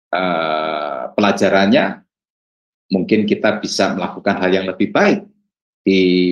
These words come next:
hari ke depan, gitu. Nah,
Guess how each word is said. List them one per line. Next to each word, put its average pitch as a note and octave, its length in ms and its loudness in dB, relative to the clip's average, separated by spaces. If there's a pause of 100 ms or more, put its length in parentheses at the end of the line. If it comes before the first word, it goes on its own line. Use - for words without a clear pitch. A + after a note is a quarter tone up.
(200)
hari F2+ 240 -4
ke - 80 -10
depan, D#2+ 640 -6
gitu. - 400 -8 (640)
Nah, F3+ 320 -2